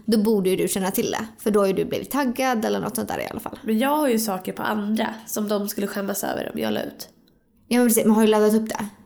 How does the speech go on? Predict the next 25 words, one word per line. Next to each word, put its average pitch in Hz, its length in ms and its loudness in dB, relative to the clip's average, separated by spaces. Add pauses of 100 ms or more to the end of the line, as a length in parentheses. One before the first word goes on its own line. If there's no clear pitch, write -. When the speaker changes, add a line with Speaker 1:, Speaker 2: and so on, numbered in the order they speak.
(280)
Speaker 2:
Nej. 226 420 -2 (360)
En 285 240 -2
sak 220 260 -2
har 214 80 -2
jag 196 120 0
gjort, - 260 -4
men 233 60 -4
det 240 60 -2
var 233 80 -4
inte 220 120 -6
med - 80 -12
flit. - 400 -4 (340)
<laughs> - 380 -20
Speaker 1:
Ja, 240 80 4
just 262 220 4
det. - 100 -4 (1120)
En 220 100 2
liten 220 220 2
nippelslip. - 500 -2 (200)
Speaker 2:
Ja, 262 260 0 (300)
en 226 60 2
Speaker 1:
Just 220 160 0
Speaker 2:
liten 214 120 -4
Speaker 1:
det. 226 60 2
Speaker 2:
nippslip. 226 480 -4